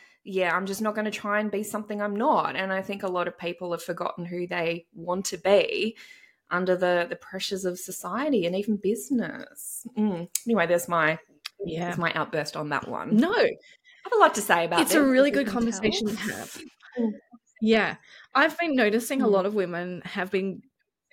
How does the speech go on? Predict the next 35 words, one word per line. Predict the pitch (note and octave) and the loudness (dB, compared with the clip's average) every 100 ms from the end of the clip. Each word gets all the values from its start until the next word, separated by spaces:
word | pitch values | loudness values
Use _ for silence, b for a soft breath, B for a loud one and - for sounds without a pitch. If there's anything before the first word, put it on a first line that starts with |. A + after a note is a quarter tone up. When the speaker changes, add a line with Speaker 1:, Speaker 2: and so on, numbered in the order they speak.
| F#3+ | -2
Speaker 2:
backpedaling. | F3+ F3 - - G3 E3 F#3 D#4 | 4 4 2 -2 -2 0 -2 -2
There's | C#4 G3 | 0 0
been | G3+ F#3+ | 2 0
quite | A3+ | 0
a | G3+ | 0
few | G3 F#3 F3+ F3+ | 0 0 0 0
TikTok | - C4 F4+ | -6 -2 -2
creators | - A3 E3+ D#3+ E3 E3+ | 2 2 2 0 -2 -4
even | E3 E3+ | -6 -6
coming | E3+ F#3 E3+ D#3 | -8 -6 -6 -6
out | C3+ - - | -6 -8 -6
lately | F3+ E3+ E3+ F3 | -2 -2 -2 -4
and | E3+ | -6
saying, | - G#3 B3+ | -2 0 2
like, | C#4 E3 E3+ | 2 0 2
they're, | F3+ E3+ B B B E3 - | 2 2 B B B -20 -8
you | F#3+ | -6
know, | F3 D#3+ - G3+ G3 | -6 -8 -8 -6 -2
passing | F#3 E3+ A3+ | 0 0 0
their | A3 E3 | 0 0
business | E3+ E3+ G#3 G#3+ | -2 -2 -4 -2
on | D#3+ D#3+ E3+ | -4 -4 -6
to, | - E3+ E3+ E3 C#3 - _ | -4 -2 -2 -2 -6 -14 _
you | G#2+ | -6
know, | F3 D#3+ D3 G2+ | -4 -4 -8 -12
managers | - E3 E3 G3 F3+ E3 D#3 | -4 0 0 2 2 0 -4
so, | - - | -6 -6
so | - G3 | -2 -2
that | E3 | 0
they | E3+ | -2
can | E3+ F3+ | -4 -4
step | - - | -4 -2
back | D#3 - | -4 -2
into | F#3+ F#3+ | -4 -2
their | F3+ | -4